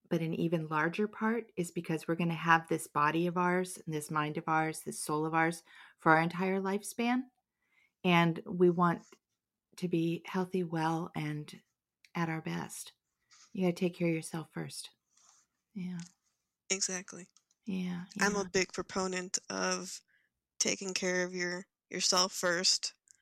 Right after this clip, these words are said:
Speaker 2: then your relationship, because when your kids grow up, if you didn't take care of your relationship, that's gone to
Speaker 1: Yeah.
Speaker 2: hell.
Speaker 1: Yeah.
Speaker 2: And, uh, then your kids, and they're pretty resilient.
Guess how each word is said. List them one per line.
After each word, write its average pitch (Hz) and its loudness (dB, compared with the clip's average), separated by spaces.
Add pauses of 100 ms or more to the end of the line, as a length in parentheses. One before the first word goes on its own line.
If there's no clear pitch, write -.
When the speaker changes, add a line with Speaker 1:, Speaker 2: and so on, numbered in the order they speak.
(460)
Speaker 2:
then 175 0
your 185 -2
relationship, 185 0 (340)
because 185 0 (100)
when 175 -10
your 117 -10
kids - -2
grow 175 -4
up, 180 -2 (920)
if - -8
you 165 -6 (360)
didn't 175 -2
take 165 -2
care 170 -2
of 170 -6
your 170 -8
relationship, 185 -4 (380)
that's 180 -2
gone 185 -4 (540)
to - 0
Speaker 1:
Yeah. - -4
Speaker 2:
hell. 185 0 (520)
Speaker 1:
Yeah. 185 2
Speaker 2:
And, 180 -4
uh, 180 0 (720)
then 185 2
your 190 -2
kids, 240 -2
and 196 -10 (1000)
they're 196 0
pretty 233 0
resilient. 220 0